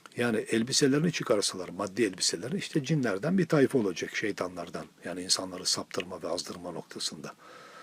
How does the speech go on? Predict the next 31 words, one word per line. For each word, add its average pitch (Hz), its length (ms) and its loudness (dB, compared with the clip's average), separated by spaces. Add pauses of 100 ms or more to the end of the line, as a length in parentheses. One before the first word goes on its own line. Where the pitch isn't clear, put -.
(320)
Hakikaten 92 400 -4
yani. 90 400 -4 (480)
Bazıları 135 500 8
da 156 140 6
var 170 200 6
ki 143 140 0
diyor 127 120 4
şeytanlardan 120 680 2
elbise 147 400 6
giyse 131 340 4
şimdiki 127 440 2
şu - 180 6
suretteki 113 640 2
insanlardan 135 680 2
bir 117 80 6
taife 98 340 0
olacak 80 300 -6 (120)
diyor. - 160 -10 (760)
Değişen 104 380 0
bir - 60 -4
şey 113 140 2
yok 110 260 2
yani. 78 240 -4
Bir 131 120 2
kalıp 117 380 0
değişecek - 440 -2
o 107 60 4
kadar. - 380 -8 (260)
Birine 107 300 -2
bir 95 80 0
elbise 90 460 -2